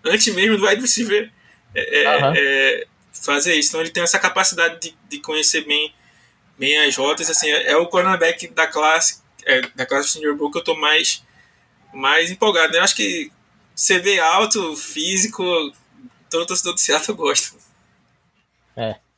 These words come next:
Speaker 2: É, Riley Moss também, eu acho que é um cara que ganhou um, um certo estoque,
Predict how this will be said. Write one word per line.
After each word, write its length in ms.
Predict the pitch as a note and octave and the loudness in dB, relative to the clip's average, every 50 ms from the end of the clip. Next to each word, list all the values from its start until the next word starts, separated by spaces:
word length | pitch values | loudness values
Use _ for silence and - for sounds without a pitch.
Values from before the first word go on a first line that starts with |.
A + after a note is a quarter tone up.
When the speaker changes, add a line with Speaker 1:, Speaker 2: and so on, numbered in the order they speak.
| _ _ _ _ _ _ _ - | _ _ _ _ _ _ _ -6
Speaker 2:
É, 220 | - C3 B2 B2+ | -2 0 2 2
Riley 340 | B2+ C3 D#3+ D#3 F3 F#3 G3 | 2 4 4 4 4 2 2
Moss 360 | D#3 B2+ B2+ D3+ F#3 F#3 - | 0 0 2 2 2 0 0
também, 300 | - - B2 B2 B2 - | -4 -4 -2 -2 0 0
eu 80 | D#3 C3+ | 2 2
acho 180 | B2+ C3 - - | 0 0 -2 -4
que 80 | - | -4
é 40 | C3 | -4
um 80 | B2+ A#2+ | -4 -2
cara 220 | - B2 A#2+ A#2 | -2 -2 -2 -2
que 160 | - - A#2+ A2 | -4 -6 -8 -6
ganhou 440 | A2 A#2 C3 B2+ A#2 A#2 B2 B2+ | -2 -2 0 0 0 0 -2 -2
um, 120 | B2 A#2+ A2+ | -4 -6 -8
um 540 | G#2 - - _ _ - - C3 B2+ B2 - | -12 -14 -20 _ _ -20 -18 -18 -16 -12 -4
certo 400 | - B2+ A#2 A2 G#2+ - - A#2+ A2 A2 | 0 2 2 2 0 -2 -4 -4 -2 -2
estoque, 480 | A2 - - - - A#2 A2+ A2 - | -4 -6 -6 -2 4 4 6 4 4